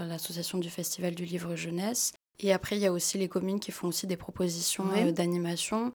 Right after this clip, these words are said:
Speaker 1: Donc nous, on a surtout des animations avec, euh, six artistes invités,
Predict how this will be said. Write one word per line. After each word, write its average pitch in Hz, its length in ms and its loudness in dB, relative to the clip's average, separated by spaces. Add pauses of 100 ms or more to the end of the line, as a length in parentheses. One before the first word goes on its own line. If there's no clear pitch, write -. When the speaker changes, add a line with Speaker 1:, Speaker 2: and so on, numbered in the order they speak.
(220)
Speaker 1:
Donc 190 220 0
nous, 214 80 4
on 208 120 4
a 180 120 0
surtout - 320 -6
des 180 320 0
animations 180 640 0
avec, 175 400 -4
euh, 175 160 -2
six 190 220 2
artistes - 400 -2
invités, 180 520 0